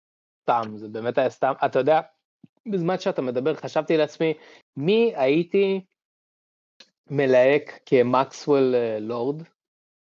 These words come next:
אה, ל-D C? ואח-,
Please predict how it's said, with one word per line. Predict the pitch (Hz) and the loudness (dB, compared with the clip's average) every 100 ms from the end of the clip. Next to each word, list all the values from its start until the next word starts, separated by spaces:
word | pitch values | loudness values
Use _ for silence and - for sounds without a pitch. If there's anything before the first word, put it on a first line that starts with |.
| _ _ _ _ | _ _ _ _
אה, | 110 110 110 107 107 107 | -14 -10 -8 -8 -8 -6
ל-D | 110 120 | -4 -4
C? | 151 - 214 214 _ _ _ _ - | -4 0 0 -2 _ _ _ _ -14
ואח-, | 117 - | -12 -10